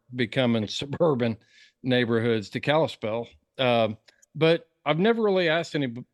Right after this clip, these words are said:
any of my friends this question. You know, what is it like to try to be a hunter in a suburban setting where people really don't have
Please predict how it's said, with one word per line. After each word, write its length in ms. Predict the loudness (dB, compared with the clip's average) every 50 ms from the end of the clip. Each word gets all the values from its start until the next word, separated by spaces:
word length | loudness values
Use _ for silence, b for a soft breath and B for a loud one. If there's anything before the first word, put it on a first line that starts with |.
| _ _ -2
any 140 | 0 2 2
of 80 | 2
my 140 | 2 2 0
friends 320 | 0 0 0 0 0 0 -2
this 140 | -4 -6
question. 600 | -6 -2 0 0 0 0 -2 -4 -2 -2 -2 -4 -4 -4
You 100 | -2 0
know, 80 | 0
what 220 | 0 0 2 2 2
is 160 | 2 2 0
it 140 | -2 -2 -2
like 400 | -2 0 2 2 2 0 -2 _ _ _
to 120 | -8 -8 -8
try 300 | -6 -4 0 0 2 2
to 60 | 0
be 240 | -2 -2 0 0 2
a 120 | 2 0
hunter 420 | 0 -2 -2 -2 -2 -4 -8 -10 _ _ _ _ _ _ _ _ _ _ _ _ _ _ _ _ _ _ _ _ _ _ _ _ _ _ _ _ 0
in 260 | 2 4 4 6 4
a 80 | 2 2
suburban 720 | 0 -4 -4 0 2 2 2 2 2 2 0 0 0 -2
setting 680 | -4 -8 -2 0 2 2 2 2 0 -2 -2 -4 -6 -10 _ _ _ _ _ _ _ _ _ -6
where 680 | -2 2 2 4 4 4 4 4 4 2 0 -2 -6 _ _ _ _ _ _ _ _ _ _ _ _ _ _
people 280 | -2 -2 0 0 0 2
really 260 | 2 4 4 4 2
don't 320 | 2 2 2 0 0 -4 -10
have 500 | -6 -2 0 0 0 0 -2 -4 -10